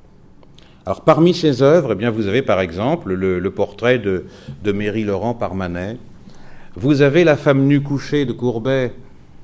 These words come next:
que vous avez pu voir dans le cadre de la rétrospective pour la première fois, puisqu'elle était perdue depuis mille neuf cent quarante-cinq, et elle a subi un sort assez commun à celui de l'origine du monde, nous allons, euh, nous allons, euh,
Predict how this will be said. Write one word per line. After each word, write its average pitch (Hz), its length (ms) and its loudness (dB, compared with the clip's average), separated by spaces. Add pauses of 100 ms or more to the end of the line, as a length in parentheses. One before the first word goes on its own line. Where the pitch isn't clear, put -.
(300)
que 113 100 -4
vous 120 180 0
avez 131 180 2
pu 143 140 -4
voir 127 680 0 (100)
dans 135 280 2
le 120 100 0
cadre 120 320 -2
de 101 80 -2
la 98 100 -2
rétrospective 104 720 -8
pour 98 160 -6
la 98 80 -2
première 101 380 -6
fois, 120 360 -4
puisqu'elle 135 480 -6
était 98 180 -6
perdue 127 720 -4 (640)
depuis 127 760 -2 (140)
mille 98 160 -6
neuf 98 140 -6
cent 98 140 -10
quarante-cinq, 87 880 -8 (520)
et 110 160 -2
elle 101 140 -4
a 104 60 -4
subi 101 320 -6
un 98 120 -4
sort 104 440 -2
assez 127 300 -6
commun 117 340 -2
à 104 60 -6
celui 98 260 -6
de 92 60 -8
l'origine 90 400 -8
du 92 100 -10
monde, 117 420 -4
nous 90 220 -10
allons, 92 360 -8
euh, 73 280 -16
nous 87 240 -14
allons, 82 440 -10
euh, 71 40 -14